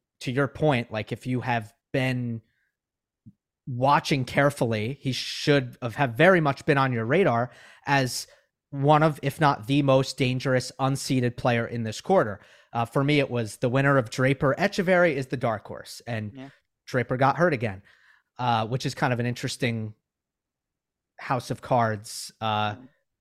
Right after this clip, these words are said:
Speaker 1: kind of thing. Like, what if he was healthy there? Who knows? Okay, so that's the Etcheverry side of things. Zverev, how close is he to where he was at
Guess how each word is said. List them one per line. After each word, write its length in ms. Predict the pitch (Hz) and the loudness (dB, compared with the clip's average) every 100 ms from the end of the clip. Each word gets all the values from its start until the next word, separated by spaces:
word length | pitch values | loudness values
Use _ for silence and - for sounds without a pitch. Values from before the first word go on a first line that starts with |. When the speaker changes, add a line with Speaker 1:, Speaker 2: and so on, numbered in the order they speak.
| _ | _
Speaker 1:
kind 180 | - 117 | -4 -4
of 80 | 107 | -4
thing. 260 | - 117 107 | -4 -4 -4
Like, 180 | 107 | -6
what 120 | 120 113 | -4 -6
if 100 | - | -6
he 100 | 110 | -6
was 160 | 107 | -4
healthy 320 | 117 110 - | -6 -6 -6
there? 260 | 107 107 101 - - - | -6 -6 -8 -14 -10 -2
Who 100 | 151 | 2
knows? 280 | 120 - - - _ _ _ _ _ _ _ - | 2 -2 -14 -20 _ _ _ _ _ _ _ -2
Okay, 440 | 165 151 147 180 _ - | 2 4 2 0 _ -8
so 160 | - 156 | 0 4
that's 240 | 170 - | 4 4
the 100 | 190 | 2
Etcheverry 480 | 170 - 156 151 139 | 2 2 4 4 4
side 300 | - 135 127 | 4 4 4
of 60 | |
things. 540 | - 131 123 160 - - _ _ _ _ _ _ _ - | 0 -2 -2 -6 -12 -16 _ _ _ _ _ _ _ -10
Zverev, 800 | 123 127 165 185 110 92 - - _ _ _ _ _ _ | -4 4 6 6 4 0 -14 -20 _ _ _ _ _ _
how 340 | - 143 180 190 | -4 2 4 4
close 440 | - 185 180 - | 6 6 6 2
is 140 | 165 | -2
he 220 | - 170 170 | 0 2 2
to 140 | - | 2
where 240 | 143 156 160 | 4 4 4
he 120 | 175 | 2
was 200 | 170 147 | 2 4
at 320 | 147 143 | 6 6